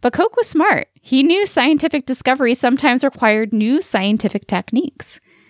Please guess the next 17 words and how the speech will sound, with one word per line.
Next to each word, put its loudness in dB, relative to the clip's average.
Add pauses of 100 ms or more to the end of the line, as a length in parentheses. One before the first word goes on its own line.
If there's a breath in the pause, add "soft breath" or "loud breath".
(520 soft breath)
new 2 (300)
cultural -4
techniques. -10 (1160 soft breath)
He 0
set 2
out 0
to 0
figure 2
out 2
exactly -4
how -2
he -4
could -4
grow 2
the 0
microbe, -2 (400)
this -6